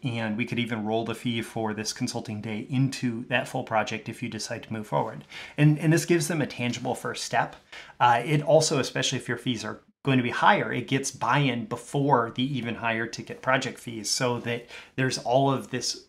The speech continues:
uh, collaboration and cooperation going on prior to, "Hey, you know, my fee is this high five-figure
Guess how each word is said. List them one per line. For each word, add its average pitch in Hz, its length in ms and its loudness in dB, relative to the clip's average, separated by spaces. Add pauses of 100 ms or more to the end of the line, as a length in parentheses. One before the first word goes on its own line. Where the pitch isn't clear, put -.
(140)
uh, 123 160 -4
collaboration 120 720 2
and 107 100 -8
cooperation 113 640 -2
going 113 300 -4
on 104 220 0
prior 113 580 2
to, 113 540 -6 (260)
"Hey, 123 340 -2
you 120 120 -6
know, 107 240 -6
my 120 220 -2
fee 120 340 -6
is 110 180 -10
this - 160 -10
high 110 320 2
five-figure 107 840 -4